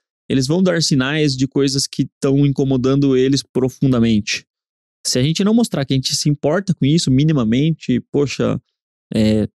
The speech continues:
sinto muito, né, pela sua condição, mas olha aqui, ó, o doutor Vitor ele é muito bom, um especialista que,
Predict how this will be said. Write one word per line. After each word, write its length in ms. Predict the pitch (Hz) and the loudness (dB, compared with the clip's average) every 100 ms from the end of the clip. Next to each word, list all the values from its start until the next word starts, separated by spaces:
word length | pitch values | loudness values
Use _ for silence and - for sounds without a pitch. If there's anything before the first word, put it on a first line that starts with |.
| _ | _
sinto 220 | - 143 139 | -4 0 2
muito, 340 | 131 160 - | 2 0 0
né, 120 | 123 131 | -2 -2
pela 180 | 120 | -2
sua 120 | 117 127 | -2 -2
condição, 520 | 127 - 127 143 143 | -2 0 0 0 0
mas 220 | 120 110 | 0 0
olha 140 | 131 | 0
aqui, 160 | 135 135 | -2 -2
ó, 80 | 113 | 0
o 60 | 110 | 0
doutor 280 | 110 127 | 0 -2
Vitor 400 | 120 123 151 131 117 _ _ _ _ - | 0 0 0 -2 -4 _ _ _ _ -2
ele 100 | 123 | 2
é 40 | |
muito 380 | 120 131 180 143 | 2 2 0 0
bom, 300 | 117 139 135 | 0 2 0
um 120 | 117 | 0
especialista 640 | - - 123 120 127 - 131 | -2 -4 -2 0 0 0 -4
que, 360 | - 127 123 | 0 2 0